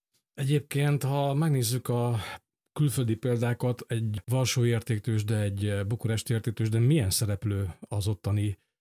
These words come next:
helyi bőrzéken. Ti mit reméltek majd, milyen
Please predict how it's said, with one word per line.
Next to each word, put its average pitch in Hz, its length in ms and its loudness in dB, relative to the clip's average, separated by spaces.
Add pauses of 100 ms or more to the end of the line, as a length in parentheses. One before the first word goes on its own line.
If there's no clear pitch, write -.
(140)
helyi 110 160 2
bőrzéken. 98 880 -2
Ti - 120 -2
mit 120 140 2
reméltek 101 420 0
majd, 101 400 -2 (240)
milyen 113 360 2